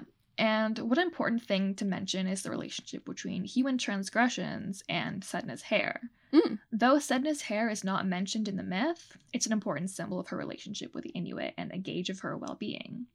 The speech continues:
Speaker 1: Human transgressions enrage Sedna,
Speaker 2: Mm-hmm.
Speaker 1: which causes her hair to become tangled and disheveled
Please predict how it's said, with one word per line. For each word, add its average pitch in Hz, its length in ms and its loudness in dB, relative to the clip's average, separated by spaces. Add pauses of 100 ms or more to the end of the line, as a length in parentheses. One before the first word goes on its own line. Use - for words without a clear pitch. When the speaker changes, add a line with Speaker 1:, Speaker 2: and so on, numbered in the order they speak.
(100)
Speaker 1:
Human 285 220 8
transgressions 226 1040 2
enrage 208 500 0
Sedna, 208 560 0
Speaker 2:
Mm-hmm. 214 320 6
Speaker 1:
which 190 220 -2
causes 202 280 0
her 202 100 -4
hair 196 240 -4
to 196 80 -6
become 190 280 -4
tangled 202 480 -2
and 202 80 2
disheveled 202 580 -2